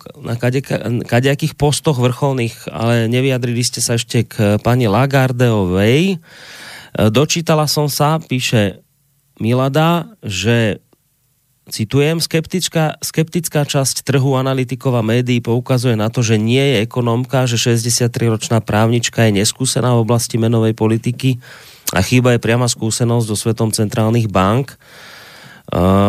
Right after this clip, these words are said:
lenže, aha, tuto ešte, že je to tá časť publika, ktorá preferovala technokratov, napríklad šéfa nemeckej centrálnej banky Jensa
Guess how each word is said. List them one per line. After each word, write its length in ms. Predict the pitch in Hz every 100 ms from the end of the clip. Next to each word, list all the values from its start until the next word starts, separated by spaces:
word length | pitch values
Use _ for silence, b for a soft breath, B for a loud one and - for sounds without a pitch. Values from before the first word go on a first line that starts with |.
| 104 104 104 107 - _ _ _ _ _
lenže, 880 | - 107 135 170 156 135 151 151 151 -
aha, 220 | - 127 147
tuto 220 | 131 139
ešte, 260 | 123 165
že 160 | 139 120
je 80 | 131
to 160 | 143
tá 140 | 139 135
časť 260 | - 139
publika, 400 | - 131 139 143
ktorá 300 | 131 135 123 120
preferovala 640 | 120 - 127 123 123 117
technokratov, 720 | 107 - 135 123 127 127 135
napríklad 480 | 123 117 123 117 113
šéfa 400 | - 120 117 123
nemeckej 380 | 117 117 - 104
centrálnej 480 | 113 110 117 110 101
banky 540 | 101 117 123 123 101 B B B B B
Jensa 500 | 113 127 127 104 -